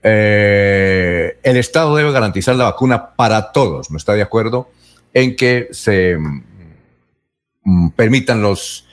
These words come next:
importadores particulares para traer la vacuna. Son las seis y cincuenta y cinco. Estamos en Radio Melodía. Bien, eh, sobre Ferticol, mm, en la Asamblea del Departamento de Santander, que está en sesiones,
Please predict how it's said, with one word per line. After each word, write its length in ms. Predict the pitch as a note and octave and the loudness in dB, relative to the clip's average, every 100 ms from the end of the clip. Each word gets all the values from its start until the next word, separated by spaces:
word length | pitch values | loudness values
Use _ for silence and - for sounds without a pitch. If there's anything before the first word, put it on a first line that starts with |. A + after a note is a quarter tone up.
| _ | _
importadores 840 | D3 B2+ - B2+ - G#2 A#2+ A#2 G#2+ | 0 2 2 0 2 2 2 0 -2
particulares 760 | A2 F#2+ F2+ G2+ G#2 G#2+ F#2+ _ _ | -2 -2 -2 0 2 0 -4 _ _
para 220 | F#2 F2+ | -2 0
traer 220 | E2+ G2 G#2 | 0 0 2
la 100 | G2 | 0
vacuna. 400 | F#2 F2+ C#2+ - _ | -2 -6 -6 -10 _
Son 240 | - - A2 | -6 -2 0
las 160 | G#2+ | 0
seis 220 | B2+ A#2+ G2 | 0 -2 -2
y 40 | |
cincuenta 460 | G2 F2 G2 E2+ G2+ | -2 0 0 2 0
y 80 | |
cinco. 460 | F#2 C3 G2 - D#2+ | 2 0 0 -2 -4
Estamos 340 | D#2+ G#2+ G#2+ G2+ | -2 -2 0 0
en 80 | |
Radio 220 | F#2+ G#2+ G2 | 0 2 0
Melodía. 460 | F#2 G2 E2+ - - _ - - - - | 0 2 0 -4 -12 _ -20 -20 -16 0
Bien, 500 | A#2+ B2 G2+ G2 - | 2 2 0 -6 -2
eh, 480 | G#2 G2 G2 F#2+ F#2+ | 0 2 2 2 0
sobre 480 | - C3 A2+ A2+ A2 | -2 0 2 2 0
Ferticol, 760 | B2 G#2+ - G2+ C#3+ E2 B1 - _ _ _ _ _ _ _ _ - | 0 -2 -4 -2 0 0 -6 -14 _ _ _ _ _ _ _ _ -2
mm, 400 | G#2+ G2+ G2 G2 | 0 2 2 2
en 140 | A2+ | 2
la 80 | G#2 | 2
Asamblea 340 | G#2 G2+ C3 | 0 2 2
del 100 | C3 | 2
Departamento 600 | G2 F#2 E2 F#2+ A#2 A2 | 0 -2 -2 0 0 0
de 80 | A2+ | 0
Santander, 520 | G2 F2 F2 F2+ G2+ | 0 -2 0 0 -2
que 80 | - | -6
está 140 | - | -2
en 60 | G#2+ | -2
sesiones, 680 | - G2 C3 F2+ C#2 - | 0 0 0 0 -4 -12